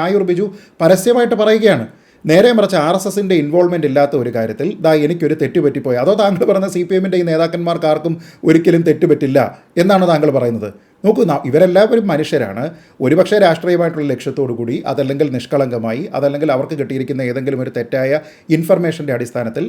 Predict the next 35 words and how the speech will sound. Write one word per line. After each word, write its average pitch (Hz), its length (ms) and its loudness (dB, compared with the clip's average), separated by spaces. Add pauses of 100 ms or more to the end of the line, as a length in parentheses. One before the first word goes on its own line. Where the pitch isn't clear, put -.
(140)
അവരിവിടെ 156 380 0 (300)
ഒരു 175 160 6 (100)
സംഘടനയെ 143 560 -2 (160)
അവരിവിടെ 147 440 -2
ദുഷിപ്പിക്കുന്ന 156 480 -6
രീതിയിലത്തേക്കുള്ള 123 640 -6 (380)
വാക്കുകളാണ് 156 640 0
പറഞ്ഞിരിക്കുന്നത്. 170 540 0 (320)
അപ്പോൾ 190 220 0
അത് 233 180 2
തെറ്റാണ് 220 400 2
എന്ന് 202 320 0
ബോധ്യമുള്ളത് 190 540 0
കൊണ്ടാവുമല്ലോ 175 600 2
ശ്രീ 151 120 0 (100)
ആയൂർ 160 260 4
ബിജു 143 200 -2
ഈ - 20 -4 (100)
പോസ്റ്റ് 151 340 -2
മുക്കിയത്. 120 340 -6 (320)
മാപ്പ് 170 320 2
പറയുന്നതിന് 185 360 4
അത്രയും 180 320 0
കുറച്ചിലില്ലല്ലോ. 131 560 -2 (380)
"എനിക്ക് 196 240 4 (100)
എൻ-, 165 220 -4
ഒരു 165 160 2
തെറ്റ് 147 240 2
പറ്റിപ്പോയി, 135 440 -2
ഒരു 147 140 2
വീഴ്ച 151 200 -2
പറ്റി, 131 280 -4
അല്ലെങ്കിൽ 156 240 0 (340)
എനിക്ക് 170 260 4
ഞാൻ 160 80 0